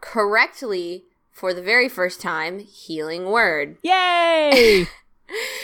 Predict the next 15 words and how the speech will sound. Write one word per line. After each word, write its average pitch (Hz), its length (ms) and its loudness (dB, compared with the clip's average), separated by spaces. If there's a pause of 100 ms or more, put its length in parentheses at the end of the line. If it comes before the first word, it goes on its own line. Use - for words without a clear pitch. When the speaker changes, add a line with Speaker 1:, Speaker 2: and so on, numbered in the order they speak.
(180)
Speaker 1:
And 247 180 0
she's 480 440 0
gonna 370 260 -2
cast 226 600 -2
it 220 320 -2 (520)
as 185 640 0 (380)
a 185 80 -2
second 175 600 -2
level 156 360 -4
spell. 269 920 0 (280)
Okay, 202 600 0
so 170 260 0
two 320 720 0 (400)
plus 269 560 0
two 254 680 0